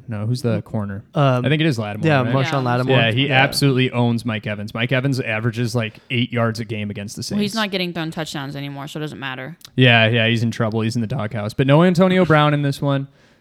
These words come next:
Speaker 1: Marshawn Lattimore is gonna shut down Mike Evans. The Saints have a good defense. I feel like people, people, uh, no one can really decide what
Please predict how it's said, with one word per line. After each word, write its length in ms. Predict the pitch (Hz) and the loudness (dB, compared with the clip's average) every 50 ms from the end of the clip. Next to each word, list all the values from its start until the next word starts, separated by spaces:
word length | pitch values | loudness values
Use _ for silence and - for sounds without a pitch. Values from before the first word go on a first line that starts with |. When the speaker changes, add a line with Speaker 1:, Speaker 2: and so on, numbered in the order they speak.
| _ _ - | _ _ -16
Speaker 1:
Marshawn 460 | - - - - 135 143 139 165 156 147 | -14 -6 -2 2 2 4 4 2 2 2
Lattimore 320 | 147 143 139 139 143 139 | 2 2 2 4 2 2
is 80 | 127 123 | 2 2
gonna 160 | 135 127 120 | 0 0 0
shut 320 | - - - 139 139 - | -2 0 0 0 0 2
down 260 | 139 135 131 131 131 | 0 0 2 2 2
Mike 240 | 127 127 123 123 123 | 0 0 0 0 0
Evans. 480 | 127 120 120 117 120 117 120 123 - - - _ _ _ _ _ _ - | 0 0 0 0 -2 -2 -4 -4 -8 -10 -16 _ _ _ _ _ _ -18
The 140 | - 117 123 | -12 -10 -4
Saints 300 | - - 135 143 135 135 | 0 2 4 4 4 4
have 100 | 147 135 | 4 4
a 60 | 135 | 4
good 160 | 123 131 127 | 4 4 4
defense. 560 | 117 123 120 120 - 127 120 120 120 117 - - | 4 2 2 2 2 2 0 0 0 -2 -2 -2
I 80 | 123 | -2
feel 180 | 123 - 139 135 | 0 2 4 4
like 160 | 131 131 127 | 4 4 2
people, 460 | - 135 135 131 131 131 127 127 123 120 | 2 0 0 2 2 4 4 4 4 2
people, 360 | - - 202 220 240 240 226 - - - | 0 -2 -4 -2 -2 -4 -4 -6 -12 -12
uh, 120 | - 143 | -10 -4
no 160 | 151 190 226 | 0 2 4
one 160 | 233 226 190 | 4 4 4
can 140 | 139 160 151 143 | 2 2 2 2
really 240 | 143 135 131 127 | 2 2 2 2
decide 420 | 120 120 117 - 135 120 117 113 113 | 0 -2 -2 0 0 0 0 0 -2
what 240 | 113 117 113 107 | -2 -2 -2 -2